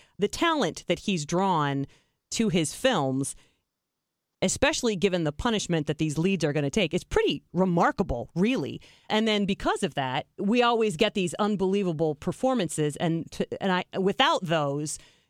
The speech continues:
there's no way that these movies could possibly work.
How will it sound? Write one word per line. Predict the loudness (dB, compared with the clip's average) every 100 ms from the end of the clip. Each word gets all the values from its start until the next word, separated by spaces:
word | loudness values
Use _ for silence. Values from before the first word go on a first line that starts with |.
| _ -10
there's | -2 0 2
no | 2
way | 4 2
that | 0
these | -4 -4
movies | -4 -4 -6
could | -6
possibly | -6 -6 -6 -6
work. | -6 -8